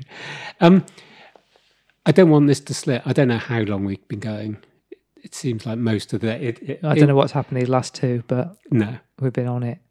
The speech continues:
Speaker 1: You're gonna have to edit. I,
Speaker 2: I know.
Speaker 1: I really want to talk about the geography of our listeners.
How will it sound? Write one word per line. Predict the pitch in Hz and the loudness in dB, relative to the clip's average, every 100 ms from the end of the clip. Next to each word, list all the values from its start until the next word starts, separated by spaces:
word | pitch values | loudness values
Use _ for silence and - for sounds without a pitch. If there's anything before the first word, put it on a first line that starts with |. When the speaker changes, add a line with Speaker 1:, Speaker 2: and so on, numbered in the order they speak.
| _ 151 | _ 0
Speaker 1:
You're | 117 | 0
gonna | 117 98 | 0 -4
have | 98 | -6
to | - | -6
edit. | 98 104 - - | -6 -6 -12 2
I, | 135 | 4
Speaker 2:
I | 131 | 6
know. | |
Speaker 1:
I | 139 127 | 6 6
really | 123 131 135 131 | 6 6 8 6
want | 117 117 - | 2 -2 -6
to | |
talk | - 117 95 - - | -6 -4 -4 -8 -10
about | 160 101 92 95 - _ _ _ _ _ _ - | -8 -8 -10 -12 -18 _ _ _ _ _ _ -4
the | 120 | -2
geography | - 107 - 104 117 | 2 0 0 -6 -6
of | 101 | -4
our | 95 95 | -6 -6
listeners. | 92 - 104 113 | -8 -10 -10 -12